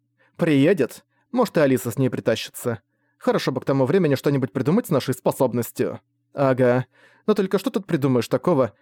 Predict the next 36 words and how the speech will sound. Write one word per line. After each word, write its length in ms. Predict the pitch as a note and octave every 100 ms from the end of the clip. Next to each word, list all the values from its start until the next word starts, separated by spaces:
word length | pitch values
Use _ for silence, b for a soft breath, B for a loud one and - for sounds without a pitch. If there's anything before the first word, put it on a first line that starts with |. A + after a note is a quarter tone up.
| -
чтобы 300 | - E3+ C#3+
в 60 |
жизни 260 | B2 D3+ B2
пригодилось? 720 | - B2+ A#2+ A#2+ - - - _ _ _ _ -
Ладно 360 | C3 D#3+ F3+
я, 320 | F#3+ C#3 G#2+ - _ -
но 100 | F3
другим 320 | D3+ D3 C#3
людям 240 | D3+ E3+
она 120 | C#3+ C#3+
совсем 380 | C#3+ B2+ F#3+
ни 60 | A#3
к 40 |
чему. 400 | - C#3 B2 G#2+ - _ _ _ _
Да 200 | D3 C#3+
телефон 400 | C#3 C#3 B2+ E3
при 100 | G3
посторонних 500 | G3+ F3 D3 D#3 C#3
и 20 |
не 100 | D3
работает. 640 | C3+ A#2 F3 D3 G#2 - - _ _
Эх, 200 | F#3 C3+ -
горе. 420 | C3+ B2 A2+ A2+ _ _ _
Наверное, 500 | - C#3 C3 D3 D3
Юкари 380 | C#3+ C#3+ D#3 C#3
себя 260 | G3+ G3+ D3
так 160 | B2+
чувствовала. 680 | - C#3 - A#2 A2 C2 - - _ _ _ _ _
Теперь 280 | B2 F3+ C3
довольна, 640 | B2+ A#2 E3 D#3 C3+ A#2+ b b b b b
Я 80 | -
как 160 | B3 D#3+
будто 260 | D3+ -
лучше 360 | B2+ G#3 - C#3+
её 140 | C3+
поняла. 560 | C3 B2+ B2 A2+ G2 -